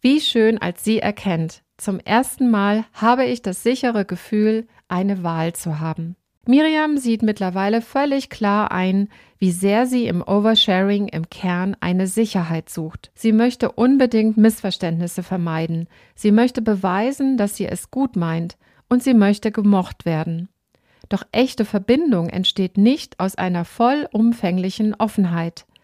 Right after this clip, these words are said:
Echte Verbindung entsteht aus einem behutsamen Auswählen von dem, was mit diesem Gegenüber in dieser Situation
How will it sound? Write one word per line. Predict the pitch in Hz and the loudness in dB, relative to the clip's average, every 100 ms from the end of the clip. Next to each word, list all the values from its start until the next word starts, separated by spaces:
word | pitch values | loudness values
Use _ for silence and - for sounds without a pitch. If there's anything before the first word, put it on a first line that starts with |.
| _ _ _ | _ _ _
Echte | 220 269 - 262 | 0 0 0 -4
Verbindung | - 202 220 233 247 254 | -4 0 4 4 4 2
entsteht | - 180 - - 220 277 - _ - - | -2 -4 -2 0 0 0 -8 _ -20 -6
aus | 214 208 | -4 -2
einem | 208 208 202 | 0 2 0
behutsamen | 202 196 269 311 - 226 208 202 - | -2 -2 -2 -4 -2 -2 0 -2 -2
Auswählen | 233 302 - 180 175 170 | -2 -2 -2 -2 -2 -2
von | 175 - 175 | -6 -6 -2
dem, | 202 214 254 349 - - - _ - | 0 2 2 -2 -8 -20 -20 _ -4
was | 208 208 | -4 -2
mit | 185 - | -6 -4
diesem | 233 277 311 320 | -2 -2 -2 -6
Gegenüber | 311 208 196 190 202 220 226 240 - | -2 -2 -2 -2 -2 -2 -4 -6 -6
in | 175 180 | -4 -4
dieser | 202 214 233 269 | -2 -2 0 0
Situation | 226 202 - 160 - - 202 208 226 | 0 -4 -6 -8 -6 -2 0 0 -4